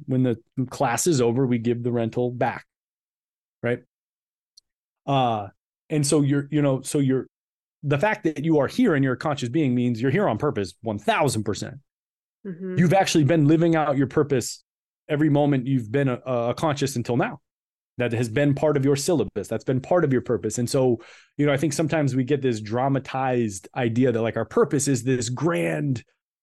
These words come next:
Speaker 1: thing where, you know, like,
Speaker 2: Mm.
Speaker 1: we need to be this super visible person that saves a na-, you know, like, maybe, maybe, but,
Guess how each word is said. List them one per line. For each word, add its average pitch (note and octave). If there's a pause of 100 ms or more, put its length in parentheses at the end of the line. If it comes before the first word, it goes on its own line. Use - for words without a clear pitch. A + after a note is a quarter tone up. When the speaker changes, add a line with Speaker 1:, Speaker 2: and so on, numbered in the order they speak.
(220)
Speaker 1:
thing C3
where, A#2+
you D#3
know, C#3+
like, A#2+
Speaker 2:
Mm. A2+
Speaker 1:
we D3
need D#3+
to D3+
be D#3
this C#3
super D3+ (460)
visible C#3 (200)
person D3
that C3+
saves C3+
a C#3+
na-, C#3+
you D#3+
know, E3+
like, C#3+ (380)
maybe, D#3 (760)
maybe, E3
but, D#3